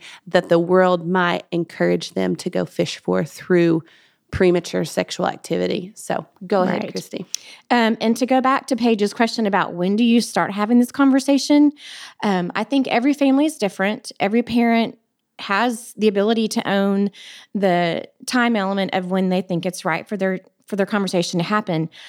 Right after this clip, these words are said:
Speaker 2: I personally started this conversation with books, um, at a, at a preschool age. And when I say preschool, I mean pre-kindergarten. So there are books available to parents. Um, I'll, I'll just give you some pa-,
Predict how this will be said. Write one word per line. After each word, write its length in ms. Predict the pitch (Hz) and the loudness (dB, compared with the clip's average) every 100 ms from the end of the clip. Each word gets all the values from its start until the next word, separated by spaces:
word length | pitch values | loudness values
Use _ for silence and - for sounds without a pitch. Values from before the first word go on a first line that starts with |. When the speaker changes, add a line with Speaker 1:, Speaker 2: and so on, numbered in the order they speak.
| - - _ | -20 -20 _
Speaker 2:
I 200 | 196 214 | -2 0
personally 600 | 254 254 233 294 269 277 | -2 -4 -4 -2 0 0
started 460 | 277 - 202 208 202 | 0 0 0 0 -4
this 140 | 202 | -6
conversation 920 | - 233 214 226 202 185 - 247 247 226 | -4 -2 -2 -2 -2 -4 0 2 2 0
with 180 | 208 196 | -4 -4
books, 580 | 190 185 - - - - - - - | -2 -2 -4 -12 -18 -20 -20 -20 -8
um, 460 | 208 208 175 170 - - _ _ _ | -2 0 0 -4 -6 -14 _ _ _
at 140 | 196 | -2
a, 60 | 190 - | -2 -4
at 80 | 196 | -2
a 20 | |
preschool 480 | 190 202 190 - 160 | 0 0 -2 -2 -2
age. 240 | 147 - 196 | -2 -4 -2
And 80 | |
when 120 | 196 196 | 0 0
I 80 | |
say 180 | 196 214 | -2 -4
preschool, 420 | 202 226 214 208 | -2 -2 -2 -2
I 60 | 196 | 0
mean 240 | 190 180 | 0 0
pre-kindergarten. 840 | 175 214 202 196 175 160 - 160 190 | -2 -4 -2 -2 -2 -2 -4 -6 -4
So 280 | - 202 190 - - - | 0 2 2 -4 -16 0
there 180 | 214 | 2
are 60 | 226 | 4
books 280 | 226 - - | 2 0 0
available 360 | 214 208 208 | 2 2 2
to 100 | 208 | -2
parents. 640 | 202 226 208 208 185 - - | 0 2 4 2 0 -4 -8
Um, 500 | 196 180 165 156 151 - _ _ | -2 0 2 0 -2 -8 _ _
I'll, 180 | 185 196 - | -2 -2 0
I'll 80 | 226 | 0
just 300 | 285 294 214 | 0 -2 2
give 160 | 254 | 4
you 100 | 294 | 6
some 220 | 269 208 196 | 4 2 0
pa-, 140 | 190 | -2